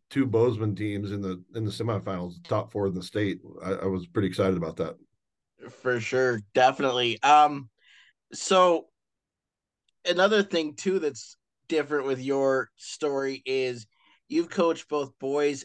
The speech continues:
Speaker 2: and girls basketball. So how are they different and how are they the same? And how, what has it been like to have the opportunity to coach both?
Speaker 1: I've enjoyed, um, these last, going on year three here, um, with the girls. It's been a nice mix up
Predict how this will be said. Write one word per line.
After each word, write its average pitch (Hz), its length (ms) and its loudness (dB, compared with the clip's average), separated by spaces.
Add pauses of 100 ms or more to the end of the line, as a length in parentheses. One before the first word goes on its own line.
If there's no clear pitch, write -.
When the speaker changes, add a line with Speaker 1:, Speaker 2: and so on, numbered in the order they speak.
(140)
Speaker 2:
and 131 300 -2
girls 120 300 -4
basketball. 107 760 -2 (380)
So 156 220 0
how 151 260 -2
are 233 100 4
they 156 220 0
different 139 500 -4
and 127 100 -8
how 131 160 -2
are 147 100 -2
they 151 140 -2
the 135 120 -10
same? 131 360 -4
And 120 80 -4
how, 123 320 -2
what 139 160 0
has 175 120 -2
it 117 100 -8
been 127 160 -2
like 135 240 -2
to 120 380 -2 (460)
have 139 160 0
the 151 120 4
opportunity 139 500 0
to 120 80 -4
coach 147 340 -2
both? 69 260 -10 (1300)
Speaker 1:
I've 170 220 4
enjoyed, 127 800 4
um, 104 500 2 (560)
these 110 200 -2
last, 113 360 2 (480)
going 117 220 6
on 110 160 4
year 110 160 4
three 110 300 -2
here, 104 420 -2
um, 101 180 -6
with 110 160 -2
the 110 80 -4
girls. 107 320 2
It's 107 100 -6
been 151 180 2
a 123 40 0
nice 120 320 -2
mix 117 260 -6
up 131 240 0